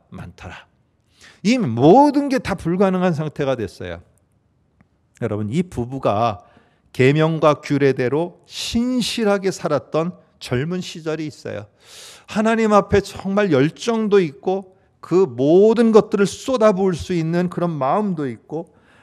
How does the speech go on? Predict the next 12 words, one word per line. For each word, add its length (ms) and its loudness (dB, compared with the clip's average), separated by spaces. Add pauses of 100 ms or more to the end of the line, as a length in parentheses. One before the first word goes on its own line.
하나님의 580 2
말씀, 540 0
계명과 720 0
규례도 480 -4
철저히 800 -4
지키는 540 -8 (340)
이런 580 0
젊은 540 -2
시절이 380 -8
있었어요. 440 -14
근데 200 -8
그때에는 640 -4